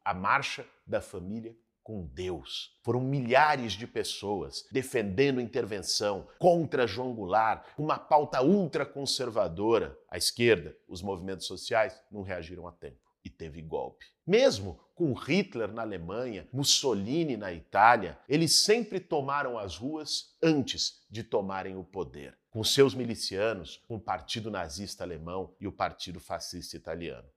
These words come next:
E mesmo Bolsonaro, no ano passado, no início da pandemia, quando eles começaram a fazer manifestação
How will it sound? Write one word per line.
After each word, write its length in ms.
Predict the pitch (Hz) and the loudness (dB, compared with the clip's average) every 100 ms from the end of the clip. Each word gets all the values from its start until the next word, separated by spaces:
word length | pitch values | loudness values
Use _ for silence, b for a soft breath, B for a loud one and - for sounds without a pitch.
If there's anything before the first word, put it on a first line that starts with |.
| - | 2
E 80 | |
mesmo 360 | 185 208 247 226 | 4 6 4 0
Bolsonaro, 720 | 196 226 - 190 113 143 104 - | -2 -2 -2 -2 0 -2 -2 -6
no 180 | 135 175 | 4 8
ano 160 | 240 233 | 8 8
passado, 600 | 135 - - 131 113 107 | 2 0 0 0 0 -4
no 140 | 120 | -6
início 480 | 120 135 196 - 160 | -4 0 0 0 -2
da 160 | 143 | -2
pandemia, 880 | 143 156 156 151 110 117 151 110 85 _ | -2 -6 -4 -4 -4 -4 0 0 -2 _
quando 300 | 160 175 165 | 4 6 8
eles 200 | 214 196 | 6 4
começaram 520 | - 160 147 156 143 | -2 -2 0 0 0
a 60 | 135 | -2
fazer 340 | 131 107 113 | -2 -4 -4
manifestação 920 | 131 131 117 120 - 107 - 131 123 | -6 -8 -8 -8 -4 -4 -2 -6 -6